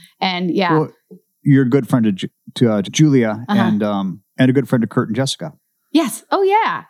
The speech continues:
Speaker 1: I
Speaker 2: For
Speaker 1: mean,
Speaker 2: doing that.
Speaker 1: we're all so close, you know? And there was a time where it was like, you know, they're all, they've, like, gone to college and they're, they're, uh, whatever. But there was, like, a time when occasionally like, Julia had her, her, uh, license, and she would come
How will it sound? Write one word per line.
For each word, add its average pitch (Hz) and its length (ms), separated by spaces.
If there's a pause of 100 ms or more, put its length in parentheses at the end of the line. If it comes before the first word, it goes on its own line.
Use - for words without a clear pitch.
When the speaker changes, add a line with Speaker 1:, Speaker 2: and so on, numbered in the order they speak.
Speaker 1:
I 220 100
Speaker 2:
For 226 40
Speaker 1:
mean, 202 240
Speaker 2:
doing 180 140
that. 185 80
Speaker 1:
we're 214 140
all 202 160
so 175 180
close, 143 420
you 170 120
know? 147 260 (340)
And 240 120
there 254 120
was 254 100
a 262 60
time 277 380
where 208 180
it 180 60
was 196 160
like, 185 380 (240)
you 262 120
know, 202 140
they're 240 200
all, 226 200
they've, 202 280
like, 185 200
gone 160 180
to 156 60
college 156 420
and 151 160
they're, 147 400
they're, 160 320
uh, 143 300 (100)
whatever. 156 460
But 170 100
there 175 140
was, 180 100
like, 180 120
a 175 60
time 220 300
when 190 100
occasionally 185 840 (280)
like, 175 160
Julia 208 320
had 196 160
her, 175 320 (100)
her, 170 280
uh, 160 300 (240)
license, 196 640
and 180 220
she 180 160
would 175 180
come 180 440